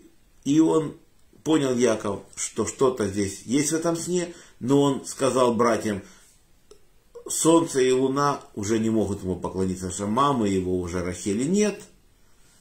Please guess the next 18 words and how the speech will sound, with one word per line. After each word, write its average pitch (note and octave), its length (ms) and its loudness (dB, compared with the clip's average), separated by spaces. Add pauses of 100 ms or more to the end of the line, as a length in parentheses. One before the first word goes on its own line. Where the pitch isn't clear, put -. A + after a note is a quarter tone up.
(120)
поэтому F#3+ 420 0
это F#3+ 200 0
сны F#3 240 0
пустые. D3+ 640 -4 (600)
Но A2+ 100 0
Яков D3 420 2
сохранил D#3+ 440 -2
в D3+ 40 -2
сердце G2 500 0
эти F#2 140 -4
слова, F#2+ 420 -6 (240)
а - 60 -4
Иосиф A#2+ 360 2
действительно C#3+ 880 -4 (400)
имел A2+ 320 0
в F2+ 100 -2
виду, A#2 420 -2 (460)
что - 500 -8